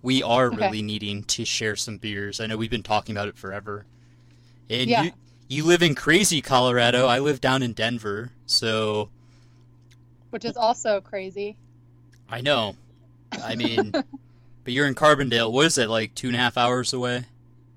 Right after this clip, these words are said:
Speaker 2: Yeah, it's about two and a half.
Speaker 1: Yeah, we'll, we'll figure out something. And for the
Speaker 2: Yep.
Speaker 1: listeners' background, Anna Mae Flynn and I have been talking about doing video here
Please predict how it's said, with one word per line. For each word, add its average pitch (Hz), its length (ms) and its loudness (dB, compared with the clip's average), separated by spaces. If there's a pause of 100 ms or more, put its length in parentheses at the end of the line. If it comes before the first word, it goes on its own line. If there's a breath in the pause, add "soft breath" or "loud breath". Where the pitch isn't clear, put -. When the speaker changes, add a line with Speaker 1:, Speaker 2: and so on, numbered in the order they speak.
(340)
Speaker 2:
Yeah, 226 240 4
it's 214 100 -6
about 220 180 -8
two 208 100 -18
and 190 140 -18
a 185 40 -20
half. 180 160 -18 (880)
Speaker 1:
Yeah, 98 180 -8
we'll, 131 320 -6
we'll 160 140 0
figure 147 220 6
out 110 120 6
something. 104 520 -6 (580 soft breath)
And 135 100 -8
for 175 100 0
the - 60 4
Speaker 2:
Yep. 156 80 2
Speaker 1:
listeners' 165 340 2
background, 123 580 2
Anna 143 160 -2
Mae 170 140 0
Flynn 156 240 -2
and 135 120 0
I 127 80 2
have 123 100 0
been 123 140 -2
talking 127 440 0
about 117 380 -2
doing 123 400 -2 (460 soft breath)
video 139 540 2
here 123 600 0